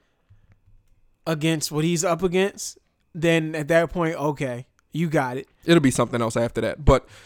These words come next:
Speaker 2: let
Speaker 1: No,
Speaker 2: me,
Speaker 1: no,
Speaker 2: let me
Speaker 1: th-, I, no, I'm, I'll say for me
Speaker 2: Maybe not for
Speaker 1: personally,
Speaker 2: you. Okay.
Speaker 1: if he gets a chip in L A in the midst of all, even, even if he beat, if he beats the, the Durantula Warriors,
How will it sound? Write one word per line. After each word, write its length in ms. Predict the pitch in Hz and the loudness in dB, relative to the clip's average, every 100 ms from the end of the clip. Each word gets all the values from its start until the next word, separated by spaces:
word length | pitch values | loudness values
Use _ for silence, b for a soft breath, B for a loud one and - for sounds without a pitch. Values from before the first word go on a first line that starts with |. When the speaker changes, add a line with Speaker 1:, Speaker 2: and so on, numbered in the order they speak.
| b | b
Speaker 2:
let 120 | 220 | 6
Speaker 1:
No, 80 | 247 | 8
Speaker 2:
me, 160 | 180 | 8
Speaker 1:
no, 100 | 180 262 | 8 6
Speaker 2:
let 80 | |
me 60 | 202 | 6
Speaker 1:
th-, 180 | 180 - | 0 -8
I, 140 | 202 226 208 | -4 -6 -4
no, 260 | 202 185 170 | 0 0 2
I'm, 280 | 180 226 262 | 2 2 0
I'll 260 | 180 220 240 | 4 6 6
say 220 | - 185 | 2 0
for 160 | - 160 | -4 -4
me 160 | 196 | 2
Speaker 2:
Maybe 180 | 226 220 | 6 8
not 100 | 226 208 | 8 8
for 60 | |
Speaker 1:
personally, 120 | 185 160 | 6 2
Speaker 2:
you. 80 | 139 | 2
Okay. 260 | 127 127 127 _ | 2 2 -2 _
Speaker 1:
if 160 | 160 151 | 0 2
he 160 | 220 | 2
gets 260 | 220 214 - | 4 2 2
a 80 | 165 | -2
chip 340 | - 202 190 | 0 0 0
in 120 | 165 | -4
L 260 | 170 170 170 | -2 0 2
A 380 | 175 180 202 196 _ _ | 4 2 0 -6 _ _
in 160 | 156 | -6
the 80 | 151 | -6
midst 320 | 160 190 - | -2 -2 -2
of 60 | 156 | -4
all, 180 | 143 175 b b b | -6 -6 b b b
even, 420 | 247 349 320 302 _ | 4 4 4 -4 _
even 220 | 302 339 302 | -2 0 2
if 100 | 240 | 2
he 160 | 277 | 2
beat, 320 | 208 233 226 _ _ _ _ _ - | 0 -4 -6 _ _ _ _ _ -2
if 80 | 208 | 0
he 100 | 294 | 2
beats 260 | 262 233 | 2 0
the, 380 | 208 190 175 160 | 2 2 2 -2
the 140 | 156 160 | -4 -4
Durantula 760 | 156 160 180 202 196 214 190 | -4 -2 -2 -2 -2 0 2
Warriors, 720 | 196 208 220 233 247 254 - | 2 4 2 0 -4 -12 -14